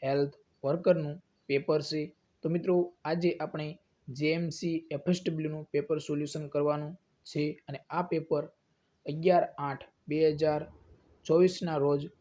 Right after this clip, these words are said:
લેવામાં આવ્યું હતું. તો મિત્રો એનું આજે આપણે આ પેપર સોલ્યુશન કરવાનું છે. તો મિત્રો ખાસ એકવાર આ વીડિયો સંપૂર્ણ જોઈ લેવો અને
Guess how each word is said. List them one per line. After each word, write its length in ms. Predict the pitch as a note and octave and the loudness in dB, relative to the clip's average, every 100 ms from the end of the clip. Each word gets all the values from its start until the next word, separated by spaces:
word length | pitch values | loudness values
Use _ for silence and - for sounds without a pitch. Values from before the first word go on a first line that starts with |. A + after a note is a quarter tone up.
| - | -6
લેવામાં 520 | C#3+ C#3+ C#3+ C#3+ D#3+ - | 0 2 2 0 -6 -6
આવ્યું 360 | D3+ D3+ C3+ - | 0 2 2 -2
હતું. 220 | - - _ _ _ _ | -10 -18 _ _ _ _
તો 20 | E3+ | 0
મિત્રો 280 | F#3 F3+ F#3+ - | 2 4 2 2
એનું 220 | E3+ F3+ F3 | -2 0 2
આજે 180 | D#3+ E3 | 2 2
આપણે 200 | D#3+ D#3+ | 0 -2
આ 120 | D3+ | -4
પેપર 240 | D3 C#3+ D3+ | -4 -2 -4
સોલ્યુશન 440 | D3+ D3 C#3 D3+ D3+ - | -2 -4 -4 -6 -8 -2
કરવાનું 360 | D3 D3 D3 C3+ | 2 2 0 -6
છે. 100 | D3 C#3+ - | -6 -6 -10
તો 60 | D3 | -8
મિત્રો 180 | D3+ D3+ - | -6 -6 -4
ખાસ 240 | - F3 E3+ - - - | 2 2 2 -8 -12 -4
એકવાર 340 | F3 F3+ F#3 | -2 2 2
આ 140 | - D#3+ | 2 -2
વીડિયો 280 | D#3 D3+ D3+ - | -2 -4 -6 -8
સંપૂર્ણ 560 | - - E3 - E3 E3 E3 F#3 _ | -8 -4 -4 -2 -2 -2 -6 -10 _
જોઈ 220 | - D3+ D#3 | 2 4 4
લેવો 220 | D#3 D#3 E3 - _ _ - | 0 0 -4 -10 _ _ 0
અને 220 | G#3+ | 2